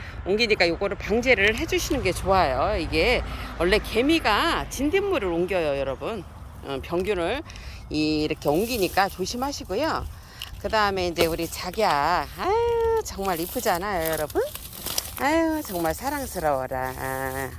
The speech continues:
자기야. 그리고 이게 보시면 이거는 장미예요. 근데 작년에 많이 추웠잖아요, 여러분. 그랬는데 이 장미가 지금 원대는 죽었어요. 그 옆에서 가지만 살았습니다.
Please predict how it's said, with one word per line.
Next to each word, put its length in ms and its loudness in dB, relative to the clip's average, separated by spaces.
자기야. 480 -4
그리고 760 4
이게 240 0
보시면 840 2
이거는 340 4
장미예요. 840 4
근데 220 4
작년에 640 8
많이 280 2
추웠잖아요, 800 4
여러분. 540 4
그랬는데 680 8
이 360 6
장미가 840 6
지금 440 4
원대는 720 8
죽었어요. 680 4
그 160 -2
옆에서 880 6
가지만 480 8
살았습니다. 920 4